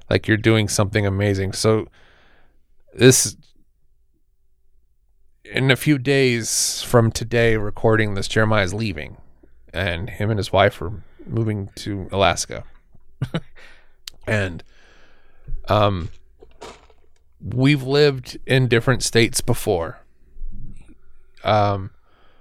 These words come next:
he, he moved to Texas, uh, in, like,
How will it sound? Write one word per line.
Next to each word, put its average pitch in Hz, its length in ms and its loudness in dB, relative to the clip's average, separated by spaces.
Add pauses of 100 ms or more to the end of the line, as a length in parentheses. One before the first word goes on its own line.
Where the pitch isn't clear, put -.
(480)
he, 92 540 -6 (2000)
he 127 80 -4
moved 110 380 0
to - 100 -10
Texas, - 840 -2 (240)
uh, 82 560 -8 (220)
in, 101 420 -8 (140)
like, 87 160 -10